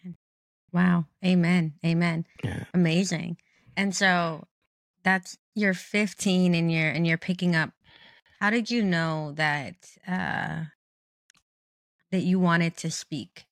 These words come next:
Speaker 1: that that was something that you were called to do for the Lord?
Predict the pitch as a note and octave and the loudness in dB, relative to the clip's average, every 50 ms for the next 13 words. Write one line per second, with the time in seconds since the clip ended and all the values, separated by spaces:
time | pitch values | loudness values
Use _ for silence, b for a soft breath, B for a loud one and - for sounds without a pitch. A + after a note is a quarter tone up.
0 | _ _ _ _ _ _ _ _ - - - - - - D3+ D3 D#3 E3+ E3+ - | _ _ _ _ _ _ _ _ -14 -12 -12 -10 -4 -4 -2 -2 -2 -4 -6 -6
1 | F3 D#3 - E3+ E3 E3 C#3 G#2+ C#3+ C#3+ D3 C#3+ - - - D#3 C#3+ D3 C#3+ - | -6 -6 -4 -4 -4 -4 -4 -4 -4 -4 -4 -6 -6 -6 -4 -2 -2 -2 -2 -4
2 | D#3 D3 C#3+ C#3+ D3 D3 - - B2 C3 A#2 C3 C#3+ D#3+ D3+ D3 D3+ | -4 -4 -2 -2 -2 -2 -2 -4 -4 -4 -4 -6 -6 -6 -8 -8 -12